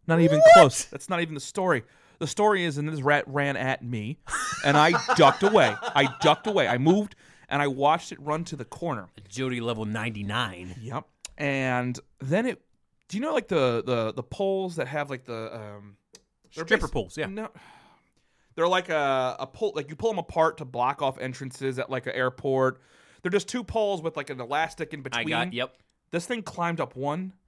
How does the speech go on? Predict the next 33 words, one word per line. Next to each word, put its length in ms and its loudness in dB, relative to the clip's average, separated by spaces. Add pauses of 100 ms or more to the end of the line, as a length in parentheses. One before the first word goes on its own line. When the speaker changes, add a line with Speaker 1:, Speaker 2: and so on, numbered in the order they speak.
(200)
Speaker 1:
like 340 -4
it 160 -10
was 520 -6
a 60 -12
professional 720 -10
tree 260 -12
climber. 380 -16 (180)
Speaker 2:
Ooh. 240 -18 (380)
Speaker 1:
Then 100 -4
it 80 -8
jumped 320 -12
to 80 -16
the 160 -10
other. 240 -12 (320)
And 260 -8
right 240 -4
next 340 -6
to 140 -6
it 160 -10
was, 400 -6 (120)
um, 560 -6
Speaker 2:
<laughs> 40 -16
Speaker 1:
my 240 0
colleague 540 0
and 140 -2
Speaker 2:
That's 80 -10
Speaker 1:
friend 220 2
Speaker 2:
terrible. 100 -8
Speaker 1:
s-, 160 -12
and 140 -4
my 120 -2
friend 260 -6
Sarah, 460 0